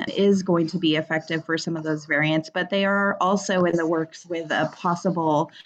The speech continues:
booster that has modifications in it to be able to quickly adjust if needed for the variants that we still may see down the line. So they are already looking into how they can modify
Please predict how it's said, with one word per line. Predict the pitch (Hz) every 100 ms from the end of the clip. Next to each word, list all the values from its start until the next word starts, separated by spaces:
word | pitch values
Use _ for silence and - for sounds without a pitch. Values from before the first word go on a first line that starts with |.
| - -
booster | 170 190 190 - 180 160 156
that | 151 -
has | 170 160 151
modifications | 147 156 170 160 - 170 170 156 156 151
in | - 143
it | 135 - - - _ _ -
to | - 196 175 165
be | 175
able | 175 160
to | 165
quickly | - 185 185 165
adjust | 156 151 151 156 -
if | 156 147
needed | 151 151 156 -
for | 156
the | 151 147 - -
variants | 160 156 156 151 147 -
that | 143 127 - - -
we | 180 170 156 156
still | - 180 170
may | 139
see | 156 170 139 147
down | 131 143
the | 143
line. | 131 135 160 - - _
So | - 196
they | 185 185
are | 180 185 185 185 - - _ _
already | 170 170 175 156 156 -
looking | 180 196 208 196 175
into | 165 165 - 156 143 147 147
how | 165 156
they | 160
can | 165 165
modify | 156 151 156 165 151 143 139